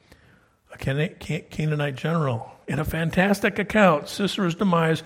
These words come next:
came via a homemaker armed with a cup of milk and a tent stake. God is diverse when it comes to battle plans, means, and the degree of man's participation in his battle plans. He rarely discloses all the nitty-gritty details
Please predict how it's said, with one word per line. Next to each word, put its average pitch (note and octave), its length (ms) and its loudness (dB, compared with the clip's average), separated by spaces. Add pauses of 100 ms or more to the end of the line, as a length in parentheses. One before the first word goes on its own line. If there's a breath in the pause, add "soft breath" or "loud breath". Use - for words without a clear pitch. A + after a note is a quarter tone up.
(160 loud breath)
came F3+ 280 2
via E3 240 2
a B2 100 0
homemaker G3+ 600 2 (340 loud breath)
armed F#3+ 280 6
with C#3+ 160 2
a B2+ 60 0
cup G#3+ 280 2
of F3+ 100 -4
milk G3 300 0
and G#3 100 2
a F3+ 40 2
tent C3+ 260 -2
stake. - 380 -8 (3000)
God D#3+ 220 4
is D3 80 2
diverse E3 560 4
when D3 100 -2
it C#3+ 80 -6
comes D3 280 0
to C3 80 -4
battle D3 340 6
plans, C3 480 2
means, D#3 440 0
and D3 140 -2
the B2+ 60 0
degree C3+ 380 0
of B2+ 140 -2
man's D3 280 -2
participation D#3 880 -2
in F3 140 0
his C#3 140 0
battle A#2+ 320 2
plans. A2 500 -4 (220 loud breath)
He D#3 120 0
rarely F#3+ 320 2
discloses D#3+ 640 0
all F3 180 4
the E3+ 80 2
nitty-gritty D#3 580 0
details C3+ 600 2